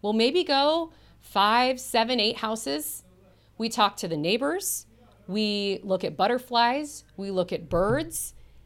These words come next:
And the blood pressure goes down. And I'm disconnected because I've made the choice to leave my phone in the kitchen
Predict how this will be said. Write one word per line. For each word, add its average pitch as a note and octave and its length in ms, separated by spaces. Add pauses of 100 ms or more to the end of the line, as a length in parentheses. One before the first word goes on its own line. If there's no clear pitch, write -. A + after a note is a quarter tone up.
(160)
And B3+ 480 (100)
the A3 140
blood C4 340
pressure A3+ 400
goes F3 240
down. D#3 420 (720)
And A3 160
I'm A3+ 220
disconnected F#3+ 960 (180)
because F#3+ 280
I've E3+ 120
made E3+ 200
the E3 80
choice F3+ 500
to F3+ 120
leave D3+ 260
my E3 140
phone D#3 520 (880)
in A3+ 160
the C#4+ 60
kitchen C#4 460